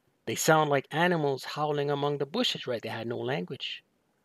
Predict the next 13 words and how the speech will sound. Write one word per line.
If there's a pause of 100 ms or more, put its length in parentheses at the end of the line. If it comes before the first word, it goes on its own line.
(340)
"Huddled
together
beneath
the
nettles," (640)
right? (1400)
"They
are
nameless
fools, (520)
outcasts
from
society."